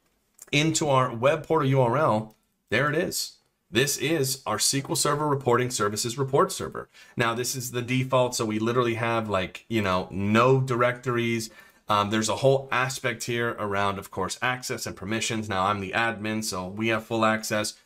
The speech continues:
But once again, this is covered in our reporting services classes, so you can definitely go and check in on that side of things. But this is effectively, once you're done creating your S S R S reports, where you would deploy them and where we're us-, your users would consume them.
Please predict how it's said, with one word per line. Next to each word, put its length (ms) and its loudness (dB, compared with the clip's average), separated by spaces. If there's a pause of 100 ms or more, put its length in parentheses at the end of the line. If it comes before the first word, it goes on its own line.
(180)
But 80 0
once 200 2
again, 280 0
this 380 0
is 280 -8
covered 540 -2
in 160 0
our 120 2
reporting 420 -2
services 400 -6
classes, 520 0 (220)
so 100 -4
you 140 0
can 100 -4
definitely 240 0
go 240 2
and 260 -4
check 460 -2
in 160 -4
on 200 -4
that 200 0
side 220 -2
of 100 -8
things. 320 -4 (260)
But 100 -8
this 160 2
is 80 -2
effectively, 680 0
once 300 -4
you're 80 -2
done 280 0
creating 400 2
your 200 -2
S 180 -2
S 100 -2
R 60 2
S 100 -2
reports, 440 -2 (220)
where 160 2
you 140 0
would 120 -2
deploy 340 0
them 300 -4
and 180 -6
where 160 0
we're 140 -2
us-, 460 -4
your 180 2
users 460 -2
would 180 -4
consume 460 -6
them. 220 -12